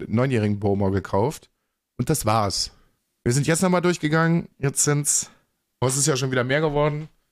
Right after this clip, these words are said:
Ich glaub, wir kratzen gerade so knapp an der dreißig jetzt.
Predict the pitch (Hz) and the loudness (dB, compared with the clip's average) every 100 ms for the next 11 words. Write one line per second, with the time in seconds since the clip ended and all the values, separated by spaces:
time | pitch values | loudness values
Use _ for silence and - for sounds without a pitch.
0 | _ _ _ _ 131 139 - 143 151 160 | _ _ _ _ -2 -2 0 -2 0 0
1 | 127 131 135 135 127 - - 131 135 - | 2 2 2 2 0 -4 0 0 0 0
2 | 120 107 95 95 92 92 - 82 - - | 0 0 2 2 2 -2 -2 -6 -6 -20